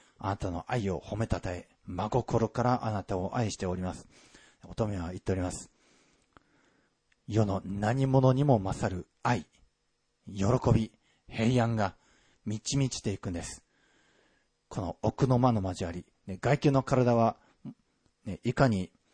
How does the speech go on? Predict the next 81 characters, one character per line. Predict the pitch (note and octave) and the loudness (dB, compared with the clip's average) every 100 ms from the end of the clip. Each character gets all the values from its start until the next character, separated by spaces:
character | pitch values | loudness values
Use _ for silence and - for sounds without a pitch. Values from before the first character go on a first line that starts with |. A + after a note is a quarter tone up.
| _ _ - | _ _ -14
そ | - | -8
の | F#2 D#2+ | -8 -8
迫 | - - A#2 | -8 -4 0
害 | A#2 | 2
の | A2 | 2
ゆ | A2 | 2
え | G#2 | 0
に | E2+ - | -2 -6
牢 | A2 A#2+ | 2 4
屋 | D3+ C3 | 4 2
に | |
閉 | - C#3 | -2 -4
じ | A#2+ | -2
込 | - | 0
め | B2+ | 2
ら | B2 | 2
れ | |
て | - | 0
い | F#2+ | -2
よ | G#2+ | -2
う | G#2 | -2
と | F#2 | -2
も、 | G#2+ B2 _ _ _ _ _ _ _ _ _ _ _ | -4 -4 _ _ _ _ _ _ _ _ _ _ _
霊 | F#2+ E3 | 2 4
に | G3 A2 | 6 4
お | |
い | F2 | 0
て | F2 - | -6 -6
キ | - B2 | -4 -4
リ | |
ス | A#2+ | -2
ト | - | 0
と | D#3 | 0
の | B2 F#2+ | 0 -2
こ | - | -6
の | G#2 F#2+ - _ | -4 -4 -6 _
奥 | A#2+ - D#3 | -10 0 4
の | D3+ D3 C#3+ | 6 6 4
間 | C#3+ | 2
の | A#2+ F#2 - | 2 0 -4
交 | F#2+ F#2+ G#2+ G#2+ | -6 -6 -2 -2
わ | |
り | G2+ | -2
が | F#2+ G#2 | -4 -4
あ | A2+ | -4
る | |
な | F#2 | -4
ら | E2+ | -6
ば、 | F2 E2+ - _ _ _ _ _ - - | -8 -8 -12 _ _ _ _ _ -18 -8
決 | A2+ | -6
し | |
て | C3+ | -4
そ | A#2 A#2+ | -4 0
の | G#2+ | 0
喜 | G2+ A#2+ B2 A2+ | 2 2 2 0
び | A2+ | 2
を | G#2+ | 4
奪 | A2 C#3+ | 4 4
う | |
も | F#2+ | 2
の | F2+ | 2
は | B2+ - | 2 0
あ | F#2+ | -4
り | |
ま | F2 | -6
せ | - D#2+ | -6 -10
ん。 | - _ _ _ - - _ - | -14 _ _ _ -20 -20 _ -2
ど | A2+ | 0
う | |
か | A#2+ | 2
皆 | A#2+ | 2
さ | A2 G2 | 0 0
ん | F#2+ | 0
は | A2 - | 0 -2
こ | - | -2
の | G#2+ | -2
キ | - - D3 | -2 -2 2
リ | E3+ | 2
ス | - | 4
ト | E3+ D#3+ | 4 6
に | D3+ C#3+ | 4 0